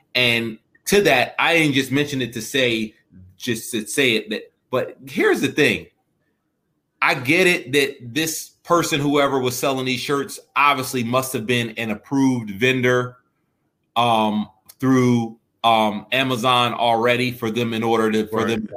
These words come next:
Speaker 1: like, have an account and have things set up or whatever. Here's the thing. Um, I've been in procurement, you know, and supply chain. When a person wants to bring on a new product or whatever,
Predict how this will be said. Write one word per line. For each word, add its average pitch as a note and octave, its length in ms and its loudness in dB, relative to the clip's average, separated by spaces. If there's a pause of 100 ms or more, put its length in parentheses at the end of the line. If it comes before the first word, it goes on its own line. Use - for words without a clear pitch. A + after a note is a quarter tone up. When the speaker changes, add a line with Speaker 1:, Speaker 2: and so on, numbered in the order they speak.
Speaker 1:
like, G#2 140 -6
have A#2 240 2
an A2 80 0
account A2+ 480 -2 (260)
and G#2 140 -4
have A#2 340 0
things A#2 320 -6
set A#2 240 -2
up - 360 -2
or A2 120 -6
whatever. A2 560 -4 (160)
Here's D#3 280 0
the A2+ 80 -2
thing. G#2+ 380 -4 (1120)
Um, G#2+ 440 0 (260)
I've B2 340 0
been B2+ 180 0
in A#2+ 140 0
procurement, A#2+ 680 0 (180)
you A#2 160 -4
know, A2+ 320 0
and G#2+ 180 -8
supply A#2+ 420 -2
chain. G#2+ 540 -4 (200)
When A#2 440 0 (100)
a A2 340 -2
person E3+ 520 -2
wants C3+ 220 0
to - 80 -2
bring B2 280 0
on A#2 140 2
a A2+ 60 -2
new A#2+ 180 -2
product A#2+ 520 0
or A2 80 -2
whatever, A2 540 0